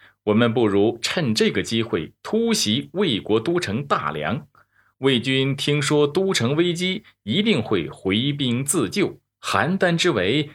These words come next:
就可以迎刃而解。随后我们再在魏军的归途中埋下伏兵，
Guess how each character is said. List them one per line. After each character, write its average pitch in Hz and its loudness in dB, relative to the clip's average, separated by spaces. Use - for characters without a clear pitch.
就 98 0
可 - -2
以 71 -6
迎 107 0
刃 170 0
而 98 0
解。 82 -6
随 165 2
后 170 2
我 104 4
们 107 4
再 110 2
在 98 0
魏 123 0
军 120 0
的 107 4
归 190 -2
途 - -4
中 95 -2
埋 92 0
下 - -4
伏 98 -4
兵， 160 -2